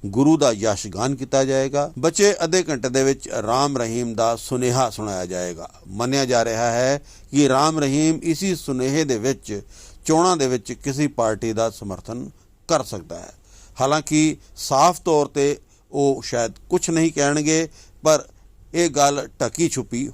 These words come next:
ਹੋ ਸਕਦੀ ਹੈ। ਪ੍ਰੇਮੀਆਂ ਨੂੰ ਇਸ ਦੇ ਬਾਰੇ ਆਪ ਗੱਲ ਸਮਝਣੀ ਹੋਵੇਗੀ।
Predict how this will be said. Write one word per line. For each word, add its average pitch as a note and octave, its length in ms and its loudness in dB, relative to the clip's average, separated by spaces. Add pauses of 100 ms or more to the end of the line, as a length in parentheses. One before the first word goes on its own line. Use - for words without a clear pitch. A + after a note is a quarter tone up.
(100)
ਹੋ D3 100 4
ਸਕਦੀ A2 440 -6
ਹੈ। C3+ 280 0 (240)
ਪ੍ਰੇਮੀਆਂ F3 460 4
ਨੂੰ D3 220 0
ਇਸ B2+ 140 -8
ਦੇ C3+ 120 0
ਬਾਰੇ A#2 300 2 (180)
ਆਪ D#3 380 4
ਗੱਲ A2 320 -2 (100)
ਸਮਝਣੀ C3+ 480 -2
ਹੋਵੇਗੀ। G2+ 460 -4